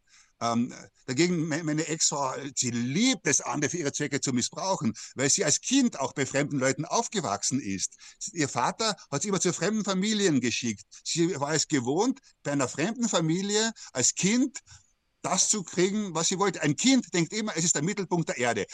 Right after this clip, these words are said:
Soll auch so sein. Kinder sollen glauben, sie sind der Mittelpunkt der Erde und alle verwöhnen sie, bemühen sich um sie. <laughs> Aber sie hat es das weitergeführt. Sie hat da, dadurch war sie eine perfekte Netzwerkerin,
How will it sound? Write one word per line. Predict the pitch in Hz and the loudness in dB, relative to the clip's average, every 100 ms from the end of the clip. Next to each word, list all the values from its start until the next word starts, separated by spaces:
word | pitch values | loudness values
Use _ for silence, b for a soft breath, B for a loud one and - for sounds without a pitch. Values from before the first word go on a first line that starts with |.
| B | B
Soll | - 156 196 | 4 6 6
auch | 156 147 - | 6 4 4
so | 143 | 2
sein. | 135 - 113 117 87 _ - | 4 2 2 0 -2 _ -4
Kinder | 196 208 180 | 0 4 4
sollen | 269 143 | 4 4
glauben, | 113 156 160 | 4 2 2
sie | 143 | 0
sind | 147 | 2
der | 123 | 2
Mittelpunkt | 127 131 120 131 117 | 2 0 0 -2 -2
der | 127 | 0
Erde | 135 160 - B | 2 2 2 B
und | 139 - | -8 -2
alle | 143 160 | 2 2
verwöhnen | 156 127 170 180 170 | 2 4 4 6 6
sie, | 160 147 | 4 2
bemühen | 127 151 208 | 2 2 2
sich | 185 190 | 2 2
um | 160 | 2
sie. | 127 139 - | 2 2 -2
<laughs> | 196 165 127 - B B B | -4 -10 -12 -16 B B B
Aber | - 139 160 | 0 2 4
sie | 165 170 | 4 4
hat | 175 | 4
es | 175 - | 4 2
das | 131 | 2
weitergeführt. | 120 185 269 233 254 202 131 101 | 0 0 -2 -4 -4 0 0 0
Sie | - 131 | -2 -2
hat | 123 151 | -4 -4
da, | - - | -4 -4
dadurch | 135 160 | -2 -2
war | 160 | 0
sie | 160 | -2
eine | 143 | -2
perfekte | 135 147 - 107 | -2 -4 -2 0
Netzwerkerin, | 117 - 123 139 170 165 208 262 | 0 0 -2 -2 -2 -2 0 0